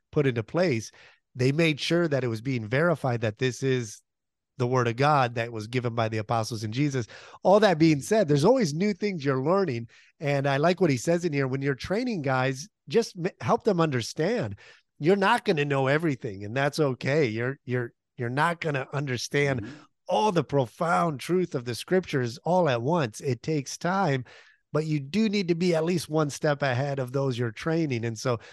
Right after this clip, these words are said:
Speaker 1: you, as the pastor, you need to be training those you are
Speaker 2: Mm-hmm.
Speaker 1: training. You need to be a step ahead in your study and in your walk with the Lord. And,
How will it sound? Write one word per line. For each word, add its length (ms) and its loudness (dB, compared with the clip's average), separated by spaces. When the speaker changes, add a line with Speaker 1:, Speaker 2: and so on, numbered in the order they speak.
Speaker 1:
you, 260 6
as 240 4
the 260 0
pastor, 460 -4
you 180 -2
need 160 0
to 80 -4
be 120 -4
training 680 -4
those 220 2
you 120 2
are 40 4
Speaker 2:
Mm-hmm. 80 -2
Speaker 1:
training. 520 0
You 100 -8
need 160 -4
to 80 -6
be 100 -4
a 80 -2
step 320 -2
ahead 400 0
in 240 -2
your 340 4
study 600 0
and 200 -6
in 140 -6
your 240 0
walk 320 2
with 140 -2
the 100 -4
Lord. 560 0
And, 380 -4